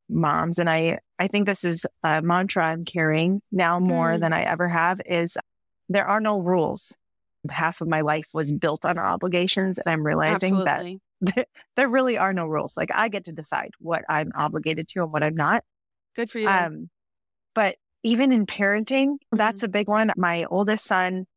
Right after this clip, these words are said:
Speaker 1: and was at a four-month program, work through some anxiety and s-, have a psychiatrist and a therapist and all this stuff. And I had parents say things to me like,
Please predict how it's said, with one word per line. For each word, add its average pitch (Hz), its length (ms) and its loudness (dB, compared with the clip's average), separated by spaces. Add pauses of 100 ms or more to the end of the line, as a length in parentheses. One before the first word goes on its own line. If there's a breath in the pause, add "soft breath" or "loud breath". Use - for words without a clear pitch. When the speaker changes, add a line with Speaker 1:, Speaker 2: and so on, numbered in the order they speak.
(180)
Speaker 1:
and 160 380 -2 (720)
was 175 140 0
at 160 140 2
a 160 80 -4
four-month 175 580 0
program, 175 540 0 (420)
work 175 400 -2
through 190 180 2
some 190 180 2
anxiety 175 600 0
and 160 200 0
s-, - 200 -8
have 160 280 0
a 165 240 0 (400)
psychiatrist 165 680 -2
and 160 100 -4
a 156 40 -8
therapist - 420 -2
and 190 100 2
all 180 100 0
this 185 120 -4
stuff. 190 380 -2
And 160 240 -2 (360)
I 185 140 0
had 233 240 2
parents 190 380 0
say 180 280 0
things 180 300 -2
to - 80 0
me 175 100 4
like, 165 140 0